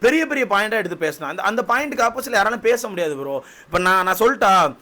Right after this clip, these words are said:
ஏன் வந்து இந்த வாரம் வந்து டப்பா அதிகபட்சமா வெளியே தெரிஞ்சான்னா, டப்பா கையில எடுத்த மேட்டர்ஸ் எல்லாமே பெரிய மேட்டர்ஸ். இப்ப இந்த வீட்டுக்குள்ள இருக்க நிறைய விஷயங்கள் வந்து வெளி உலகத்தோட கனெக்ட் பண்ணுவாங்க. ஓகேவா? இப்ப லேபர்ஸ் மேனேஜர்ஸ் இருக்கும்போது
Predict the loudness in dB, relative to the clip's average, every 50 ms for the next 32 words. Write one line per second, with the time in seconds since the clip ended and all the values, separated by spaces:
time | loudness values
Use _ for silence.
0 | _ _ -6 -2 0 2 2 2 0 0 -2 -2 -2 -2 0 0 2 2 2 0
1 | 0 -2 -2 -2 0 0 0 -2 -2 0 0 0 0 0 -2 -2 -2 -2 -2 -4
2 | -4 -4 -2 -2 0 0 0 0 0 -2 -2 -2 -6 -6 -4 -4 -2 -2 -2 -2
3 | -4 -8 -14 -16 -6 0 2 2 2 2 2 2 2 4 4 2 2 4 4 2
4 | 2 2 0 -2 0 0 0 0 -2 -4 -4 -4 -4 -4 -4 -6 -6 -4 -4 -4
5 | -4 -4 -4 -6 -6 -8 -8 -10 -12 _ -20 -20 -20 -20 -14 -8 -6 -4 -4 -2
6 | -4 -4 -4 -2 0 0 0 0 0 0 2 2 2 2 2 0 -4 -6 -6 -4
7 | -2 0 0 2 2 2 2 0 0 0 -2 -2 0 -2 -2 -2 -4 -6 -6 -6
8 | -6 -6 -6 -8 -8 -4 -2 0 0 0 -2 -8 -18 -8 -4 -2 2 4 4 4
9 | 4 2 0 0 0 0 0 0 -2 -6 -8 -8 -8 -10 -10 -8 -8 -6 -4 -2
10 | 0 0 0 -2